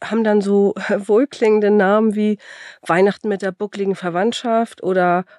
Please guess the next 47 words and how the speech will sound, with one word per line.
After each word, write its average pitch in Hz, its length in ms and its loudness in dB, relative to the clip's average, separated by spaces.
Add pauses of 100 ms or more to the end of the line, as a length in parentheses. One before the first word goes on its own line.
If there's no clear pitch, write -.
Hol 190 160 4
Oma 208 240 2
von 196 220 -2
der 185 100 2
Bohle 233 380 2
weg 247 480 -2
oder 190 340 0
Diesmal 202 640 -2 (380)
bleiben 185 260 0
wir 196 100 0
bis 196 200 -8
Silvester. 175 640 -4 (1000)
Und 214 220 0
also 208 180 0
diese 285 300 2 (120)
he-, 220 220 0
heiteren 269 380 -2
Kur-, 294 160 -2 (120)
Kurzgeschichten 277 640 -4
bringen 233 200 0
echt - 220 -4
Stimmung 320 480 0 (360)
und 254 120 2
ich 254 100 -6
kann 262 180 -4
es 311 100 -4
auch 262 120 -6
total 262 340 -6
empfehlen, 269 460 0
so 233 160 -4
wenn 226 180 0
der, 214 280 0
wenn 240 120 2
das 233 240 -2
Weihnachtsessen 247 920 -2
schwer 233 280 0
im 247 100 0
Magen 240 320 2
liegt 240 240 -2
oder 214 220 -2
zwischen 233 320 -6
den 220 240 0
Gängen 226 260 2
irgendwie 220 320 -2
die 214 100 -2
Stimmung 285 380 2
kippt, - 380 -6